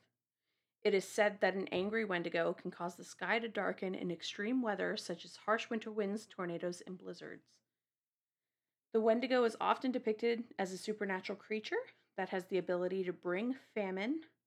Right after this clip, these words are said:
and harsh winter storms to bear over land. And these conditions give it ideal hunting grounds and plentiful victims,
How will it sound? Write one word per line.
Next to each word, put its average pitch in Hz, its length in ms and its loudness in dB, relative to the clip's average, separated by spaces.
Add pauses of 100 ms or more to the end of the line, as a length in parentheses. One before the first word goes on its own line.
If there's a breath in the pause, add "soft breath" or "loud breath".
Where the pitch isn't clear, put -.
and 190 120 -2
harsh 226 300 0
winter 214 280 -2
storms 202 540 -6
to 185 120 -4
bear 180 400 0
over 202 280 -2
land. 180 440 -4 (540)
And 185 80 -6
these 202 160 -4
conditions 214 560 -2
give 185 180 0
it - 80 0
ideal 185 420 0 (160)
hunting 196 340 -4
grounds 165 540 -8
and 180 120 -8 (180)
plentiful 190 480 -8
victims, - 560 -10